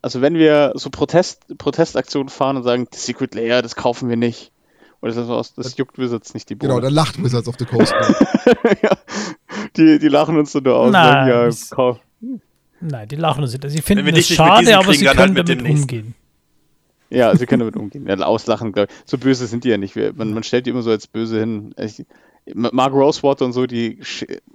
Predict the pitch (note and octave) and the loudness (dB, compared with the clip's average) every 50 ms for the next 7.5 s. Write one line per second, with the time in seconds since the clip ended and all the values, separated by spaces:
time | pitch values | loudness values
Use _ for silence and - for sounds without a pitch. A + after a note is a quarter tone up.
0 | _ _ A#2 C3 C3 C3 - A#2+ A2+ A2 A#2 A#2 G#2+ A2+ A2+ A2 A2 A2 G#2 G#2+ | _ _ -6 -4 -4 -2 -2 -2 -2 0 -2 -4 -4 -4 -4 -2 -2 -2 -4 -8
1 | G#2 - - - - - - A2 A2+ A2+ - _ A2+ G#2+ G#2 G#2+ - - G#2 - | -12 -12 -12 -14 -14 -10 -6 -6 -6 -6 -6 _ -6 -6 -6 -6 -4 -6 -6 -6
2 | - G#2 G2 G#2+ G#2 G#2 G2+ G2+ G2 - - - - G#2 G2+ G2 G2+ G#2 B2+ - | -6 -10 -10 -8 -8 -8 -8 -8 -10 -12 -12 -14 -12 -12 -10 -8 -6 -6 -2 0
3 | D#3 D#3 - - F3 D3+ C3+ - - - D3 D#3 - D#3+ B2+ D3+ C#3+ D3 C#3+ B2+ | 0 0 2 0 0 0 0 -2 -2 -2 -2 0 0 0 0 0 0 0 0 0
4 | C3 C#3+ - - B2 - C3 C3 C3 - D3 - - D3 C#3 B2 - - C3+ C#3 | -2 -2 -2 -4 -2 0 2 2 2 0 -2 -4 -2 -2 -2 0 0 0 0 0
5 | C#3 B2+ - B2+ B2 - B2+ B2+ A2 A2+ B2+ B2+ A#2+ - - C#3+ C3+ A#2+ - - | 0 0 -2 -4 -4 -2 -2 -2 0 0 0 0 0 -2 -2 -2 -2 -2 -4 -6
6 | - G#2 G2 F#2+ - - - G2+ F2 - A#2+ A#2+ - B2 G#2 - - - - G#2+ | -8 -6 -6 -8 -8 -8 -10 -12 -10 -8 -8 -6 -4 -4 -6 -6 -8 -8 -8 -8
7 | G2 - - - A2+ G2+ G2 G2 - | -8 -6 -8 -8 -8 -6 -6 -8 -8